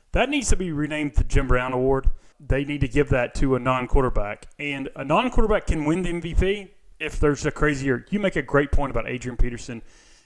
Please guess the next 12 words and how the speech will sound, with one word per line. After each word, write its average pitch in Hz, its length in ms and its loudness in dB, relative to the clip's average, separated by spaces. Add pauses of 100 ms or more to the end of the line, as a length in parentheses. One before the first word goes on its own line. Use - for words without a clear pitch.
And 139 260 -8
nobody 185 380 2
thinks 160 260 0
Ryan 135 160 0
Tannehill 120 480 -4
is - 80 -8
Christian 117 300 -2
Ponder. 113 320 4
So 143 220 -4
in 165 140 -4
that 196 200 -4
way, 160 360 0